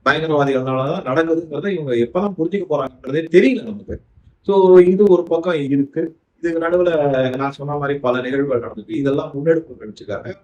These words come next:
வந்து இப்ப அரசு, மத்திய அரசு வந்து எல்லாரையும் கான்ஃபரன்ஸ்ல எடுத்துட்டாங்க. கண்டிப்பா ஒரு சீரியஸான ஒரு நிகழ்வு நடக்கும் அப்படிங்கறது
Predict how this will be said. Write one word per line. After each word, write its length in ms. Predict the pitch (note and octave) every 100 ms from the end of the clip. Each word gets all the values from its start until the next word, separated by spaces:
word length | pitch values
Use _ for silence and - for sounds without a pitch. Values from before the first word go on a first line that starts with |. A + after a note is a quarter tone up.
| -
வந்து 140 | F3
இப்ப 260 | E3 D3 C#3
அரசு, 560 | B2+ B2 E3 E3+ - C3 A#2+ A#2
மத்திய 520 | A2+ A2+ D3 G3 E3
அரசு 260 | C#3+ -
வந்து 300 | A#2 A#2 G#2+
எல்லாரையும் 520 | A#2+ B2+ C#3+ D#3+ - -
கான்ஃபரன்ஸ்ல 520 | D3 F3+ E3 E3 -
எடுத்துட்டாங்க. 600 | A#2 A#2 G#2+ A#2 A2 - _ _
கண்டிப்பா 560 | - G3+ B3+ B3+ A#3+ A#3+
ஒரு 180 | G#3 F3 -
சீரியஸான 640 | G#3 G#3 F#3+ - F#3+ G3 F#3
ஒரு 720 | D#3+ C#3 B2+ A#2+ A#2+ A#2 A2+
நிகழ்வு 400 | C3+ D3 C#3+ B2
நடக்கும் 680 | A2 A2+ A#2+ C#3 C#3 C3+ A#2+
அப்படிங்கறது 840 | A2 G#2+ A2 A2 G#2 C#3 C3 G#2+